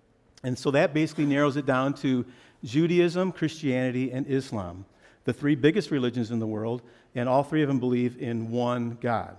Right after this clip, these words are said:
Now, are those all gods all the same? Well, Judaism and Christianity worship the same God. It's just that they don't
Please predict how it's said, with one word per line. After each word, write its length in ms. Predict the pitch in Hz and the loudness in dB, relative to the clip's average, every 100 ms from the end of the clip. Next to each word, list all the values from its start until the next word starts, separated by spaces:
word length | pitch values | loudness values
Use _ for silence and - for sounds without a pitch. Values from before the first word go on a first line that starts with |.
| - | -6
Now, 200 | 135 127 | 0 4
are 200 | 131 139 | 4 6
those 200 | 139 131 | 4 2
all 320 | 131 127 - - | 2 0 -6 -4
gods 300 | 127 127 123 | 0 0 2
all 140 | 123 | 0
the 100 | 117 | -2
same? 440 | 113 127 123 180 196 - _ _ _ _ _ _ _ _ _ _ _ _ _ | -4 -6 -2 -2 -4 -12 _ _ _ _ _ _ _ _ _ _ _ _ _
Well, 460 | 127 123 120 123 - - _ _ _ _ _ _ _ _ | 0 2 4 0 -8 -20 _ _ _ _ _ _ _ _
Judaism 680 | 131 143 214 143 127 139 151 | -6 -2 2 2 2 0 -2
and 140 | 127 123 | -2 -4
Christianity 680 | 139 - 123 120 117 113 113 - _ _ - | -6 -4 -4 -2 -2 -4 -6 -14 _ _ 0
worship 320 | 143 131 120 | 0 0 -6
the 100 | - | -8
same 300 | - 113 104 | -8 -6 -4
God. 460 | 104 95 101 156 147 - _ _ _ _ _ _ | -4 -4 -4 -6 -10 -16 _ _ _ _ _ _
It's 160 | 147 127 | -4 0
just 200 | 143 - | -2 0
that 220 | 127 117 | -2 0
they 200 | 135 147 | 2 2
don't 540 | 143 135 135 135 - | 2 2 0 -4 -10